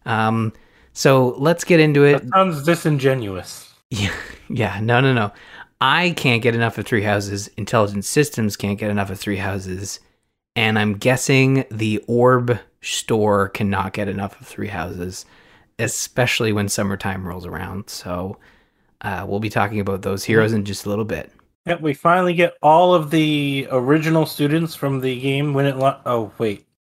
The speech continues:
Speaker 2: Almost all of the original students from the game when it first launched
Speaker 1: <laughs>
Speaker 2: with the new summer banner.
Speaker 1: You're just rubbing it in, man.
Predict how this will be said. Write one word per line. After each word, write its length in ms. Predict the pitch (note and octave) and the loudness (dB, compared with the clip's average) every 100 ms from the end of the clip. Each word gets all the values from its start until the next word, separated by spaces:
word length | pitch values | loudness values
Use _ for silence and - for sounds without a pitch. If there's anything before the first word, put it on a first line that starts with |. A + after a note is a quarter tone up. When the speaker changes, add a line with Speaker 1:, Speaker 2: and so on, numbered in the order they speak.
| _ - | _ 0
Speaker 2:
Almost 520 | D#3+ C3+ G#2 - - - | 2 4 0 -4 -16 -4
all 220 | G#2 G#2 | -2 -2
of 120 | F#2+ | -4
the 140 | G#2 G2+ | -6 -4
original 320 | G2+ A#2+ G#2+ | -4 -6 -6
students 400 | - G#2+ G#2 - | -6 -6 -8 -10
from 140 | A2 | -10
the 60 | A2 | -6
game 240 | A2+ G#2+ | -4 -4
when 100 | G#2 | -6
it 80 | G#2+ | -8
first 300 | - A2 - | -6 -8 -6
launched 440 | A2+ A2+ C#3+ - _ A#2 - - | -4 -4 -4 -10 _ -10 -10 -14
Speaker 1:
<laughs> 320 | _ _ _ | _ _ _
Speaker 2:
with 120 | A#2+ | -8
the 80 | B2 | -6
new 180 | A#2+ A#2+ | -4 -4
summer 340 | - C3+ A#2+ | 0 0 0
banner. 420 | A2 A2+ G#2+ C#3+ - _ - _ - _ _ _ _ _ | -2 -2 -4 -6 -12 _ -20 _ -20 _ _ _ _ _
Speaker 1:
You're 120 | C3+ | -2
just 180 | D3+ F3 | 0 2
rubbing 280 | F3 F3 F3 | 4 4 4
it 80 | F3+ | 6
in, 160 | F#3 | 6
man. 380 | E3+ E3 E3 E3 | 6 6 4 2